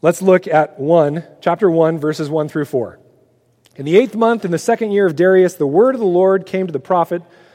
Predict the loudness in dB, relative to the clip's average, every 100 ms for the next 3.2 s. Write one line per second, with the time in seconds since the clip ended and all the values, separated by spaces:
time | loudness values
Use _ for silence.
0 | _ -6 -4 0 2 2 2 -2 -8 -2
1 | 0 0 0 -2 -2 -4 -6 -6 -12 _
2 | _ -16 -4 -2 -2 0 0 -2 -2 -2
3 | -2 -10